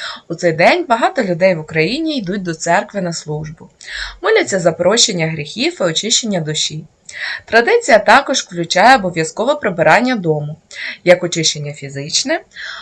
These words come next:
споживання простих продуктів, сухоїдіння. Лазарева субота. Ця субота перед Вербною неділею присвячена згадці про Воскресіння Лазаря. В цей день святкують сільські громади,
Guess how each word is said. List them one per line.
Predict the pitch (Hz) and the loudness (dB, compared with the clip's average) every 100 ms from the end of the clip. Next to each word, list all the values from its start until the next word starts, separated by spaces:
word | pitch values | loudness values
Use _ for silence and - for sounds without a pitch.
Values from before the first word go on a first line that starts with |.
| - _ | -18 _
споживання | - - 240 254 262 254 247 | -18 -4 0 4 6 4 2
простих | 240 202 - 185 185 | -4 -10 -8 -10 -8
продуктів, | 165 170 208 - 392 339 | -8 -6 -6 -6 -6 -6
сухоїдіння. | - 240 269 233 175 147 147 151 165 - _ _ - - - - - | -4 -6 -2 -4 -4 -8 -8 -8 -10 -16 _ _ -20 -16 -16 -12 2
Лазарева | 151 214 285 294 285 | 6 8 6 4 2
субота. | 262 208 160 151 - - _ _ - - - - - | 0 -4 -4 -6 -6 -14 _ _ -20 -20 -20 -20 0
Ця | 285 466 | 4 4
субота | - 185 175 277 339 | 2 -4 0 2 2
перед | 240 185 160 | 2 2 2
Вербною | 156 160 147 151 147 | 4 6 4 -2 -6
неділею | 156 151 175 269 330 320 311 | -6 -8 -4 -2 2 0 0
присвячена | - 170 - 180 240 302 269 277 277 180 | -4 -6 2 4 4 0 0 0 -2 -4
згадці | 165 156 190 240 - | 0 4 4 2 -8
про | 233 160 196 | -6 2 2
Воскресіння | 226 214 - 156 - 165 190 175 | 2 -4 -6 -6 -6 -4 -4 0
Лазаря. | 151 147 147 175 - _ - - - | 0 0 -6 -16 -20 _ -14 -12 -12
В | - | -4
цей | 330 440 | 2 4
день | 208 285 349 | 4 2 0
святкують | - 175 - 220 294 - | -2 -4 -4 -4 -4 -8
сільські | - 160 160 - - 240 | -12 -10 -10 -10 -6 -2
громади, | 240 165 147 139 147 | 0 0 0 -2 -4